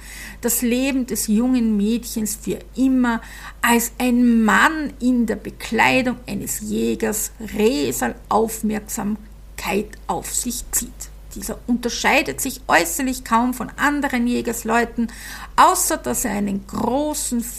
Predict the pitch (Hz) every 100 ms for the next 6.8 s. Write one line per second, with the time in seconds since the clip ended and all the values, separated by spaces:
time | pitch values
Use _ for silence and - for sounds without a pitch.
0 | - - 220 220 208 196 196 208 254 277
1 | 277 226 202 196 - 302 349 392 - -
2 | 277 269 269 - - - - - 220 214
3 | 202 - 180 - 196 247 269 262 240 220
4 | - 196 226 254 302 285 262 247 233 226
5 | 220 - 233 208 208 - - - 202 196
6 | - 202 190 190 208 226 226